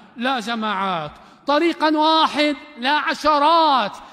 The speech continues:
اللهم اجمع قلوبنا على الكتاب والسنة، لا على قول فلان ولا علان، ولا على حزب فلان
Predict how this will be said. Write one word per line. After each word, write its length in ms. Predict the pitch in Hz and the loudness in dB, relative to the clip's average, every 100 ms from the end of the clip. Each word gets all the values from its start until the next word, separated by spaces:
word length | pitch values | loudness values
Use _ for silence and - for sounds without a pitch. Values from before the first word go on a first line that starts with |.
| - | -10
اللهم 320 | 262 269 247 294 | -4 0 0 0
اجمع 280 | 226 269 247 | -2 -4 -4
قلوبنا 580 | 254 277 277 254 262 | -4 -2 0 -2 -2
على 240 | 277 262 254 | -2 -2 -6
الكتاب 520 | 240 262 285 262 240 | -8 -6 -2 -2 -4
والسنة، 580 | 233 214 - 185 156 143 - - 208 | -6 -8 -8 -10 -10 -16 -20 -14 -2
لا 120 | 233 | 0
على 360 | 214 320 359 | 2 2 0
قول 420 | 330 349 339 311 220 | 0 0 0 0 0
فلان 580 | 277 269 254 240 196 160 - - _ 208 | 0 0 2 0 -4 -12 -20 -20 _ -4
ولا 220 | 214 208 | 0 0
علان، 520 | 185 180 170 156 127 131 - - | -2 -4 -6 -8 -12 -18 -20 -8
ولا 240 | 214 247 320 | -2 2 2
على 220 | 302 349 | 0 0
حزب 460 | 302 285 269 294 | -2 -2 -2 0
فلان 520 | 277 269 269 262 254 | 2 0 0 2 0